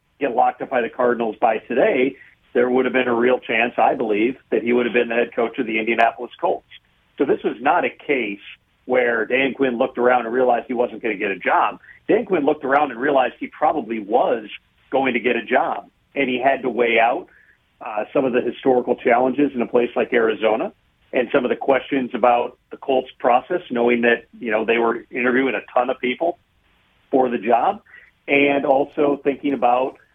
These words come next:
what he had back in Dallas. He really loves, and his wife loves that area. He loves the Cowboys. Uh, he wants to be a part of that. I mean, I was told, you know, he went in to see Mike McCarthy yesterday and, and delivered the news to him, and they, you know,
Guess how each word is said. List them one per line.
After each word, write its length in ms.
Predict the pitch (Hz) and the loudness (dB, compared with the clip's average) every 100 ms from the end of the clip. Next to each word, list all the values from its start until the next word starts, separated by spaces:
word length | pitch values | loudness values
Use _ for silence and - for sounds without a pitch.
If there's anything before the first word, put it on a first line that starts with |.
| _ _ | _ _
what 200 | - 143 | -4 0
he 100 | 139 | 2
had 280 | 131 135 123 | 2 2 2
back 240 | 131 135 | -2 -2
in 120 | 143 | -4
Dallas. 380 | 127 139 170 110 - | -2 0 -2 -6 -8
He 120 | 151 143 | -4 -2
really 440 | 131 151 160 156 | 0 0 2 2
loves, 420 | 139 147 135 104 127 | 2 2 0 -6 -14
and 80 | |
his 120 | 117 104 | -14 -4
wife 280 | 120 139 - | -2 -2 -2
loves 280 | 123 117 107 | -4 -4 -2
that 180 | 123 113 | -2 2
area. 380 | 120 131 110 101 | 2 0 -2 -4
He 100 | 120 | -4
loves 360 | 113 110 127 127 - | -4 0 0 0 -8
the 60 | |
Cowboys. 600 | 120 - 123 123 104 - - - _ _ _ | -4 0 0 0 -8 -10 -18 -20 _ _ _
Uh, 260 | 113 107 104 | 0 0 2
he 100 | 123 | 0
wants 360 | 117 123 135 - | 2 4 4 0
to 60 | 123 | 0
be 120 | 127 | 0
a 60 | 120 | 0
part 340 | - 120 113 | 2 2 2
of 80 | 101 | 0
that. 180 | 92 - | -2 -2
I 20 | |
mean, 140 | 113 117 | 2 4
I 100 | 127 | 4
was 100 | - - | 0 0
told, 380 | 131 131 127 - - - - | 2 2 2 -4 -20 -20 -4
you 100 | 123 | -2
know, 60 | |
he 120 | 117 131 | 0 2
went 180 | 131 | 2
in 140 | 131 127 | 2 0
to 80 | 123 - | -2 0
see 160 | 131 | 0
Mike 260 | 120 123 120 | 2 0 0
McCarthy 460 | 120 131 131 127 | -2 0 0 0
yesterday 640 | 117 123 - 143 120 117 113 | 2 0 0 -2 0 2 0
and, 140 | 110 | -2
and 220 | 151 113 | -4 -4
delivered 320 | 120 120 123 113 | 0 0 0 -2
the 40 | |
news 280 | 117 127 117 | 0 -2 -2
to 100 | 113 | -2
him, 300 | 107 131 131 | 0 0 0
and 100 | 110 | -2
they, 200 | 120 113 | -2 -2
you 80 | 131 | 0
know, 180 | 113 | 0